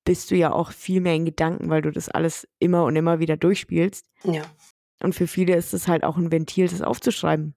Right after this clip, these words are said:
Speaker 1: Viele Schriftsteller, viele Poeten und so, viele Künstler.
Speaker 2: Glaubst du, Poe hätte Kinderbücher schreiben können?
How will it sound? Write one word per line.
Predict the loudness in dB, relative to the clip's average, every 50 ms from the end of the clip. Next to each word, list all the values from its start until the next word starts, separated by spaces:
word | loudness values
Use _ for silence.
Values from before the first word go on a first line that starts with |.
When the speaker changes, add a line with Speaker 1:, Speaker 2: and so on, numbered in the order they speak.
| _ _ _
Speaker 1:
Viele | -4 -4 -2 -2
Schriftsteller, | -2 -2 0 -2 -2 -2 -4 -6 -4 -4 -2 0 2 0 0 0
viele | -2 -4 -4 -4 -4
Poeten | -2 -2 0 2 2 2 2 0 _ -6 -4 -4
und | -2 -4 -2
so, | 0 0 2 2 0 -2 _ _ _ _ _ _ _ _
viele | _ 0 2 2 2
Künstler. | 2 2 2 2 2 0 -2 -2 -2 0 0 -2 -4 -6
Speaker 2:
Glaubst | -4 -4 -2 -2 -2
du, |
Poe | -2 -2 0 0 0 0
hätte | 0 0 -2 -2
Kinderbücher | -2 -2 0 2 2 2 0 -2 -4 -4 -4 -2
schreiben | -2 -2 0 0 0 0 0 0
können? | 0 -2 -2 0 0 -2